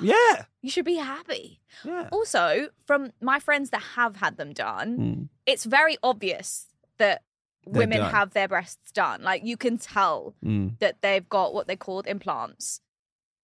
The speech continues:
Speaker 2: When he's touching them, did he not know that they were implants?
Speaker 1: I've never felt an implant breast, so I
Speaker 2: Yeah,
Speaker 1: would
Speaker 2: well,
Speaker 1: not
Speaker 2: me
Speaker 1: know.
Speaker 2: neither.
Speaker 1: No.
Speaker 2: That's why I was, like, putting the question out there. But
Speaker 1: All right, is any listeners of the show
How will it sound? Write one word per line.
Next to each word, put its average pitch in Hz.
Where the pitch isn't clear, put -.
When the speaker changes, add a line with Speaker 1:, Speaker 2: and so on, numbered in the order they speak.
Speaker 2:
When 233
he's 339
touching 269
them, 180
did 196
he 226
not 226
know 233
that 226
they 196
were 214
implants? 143
Speaker 1:
I've 110
never 123
felt 104
an 101
implant 104
breast, 101
so 98
I 98
Speaker 2:
Yeah, 226
Speaker 1:
would 214
Speaker 2:
well, -
Speaker 1:
not -
Speaker 2:
me 240
Speaker 1:
know. 247
Speaker 2:
neither. 165
Speaker 1:
No. 95
Speaker 2:
That's -
why 220
I 208
was, 196
like, -
putting 196
the 196
question 202
out 226
there. 104
But -
Speaker 1:
All 139
right, 131
is 123
any 185
listeners 180
of 117
the 120
show 123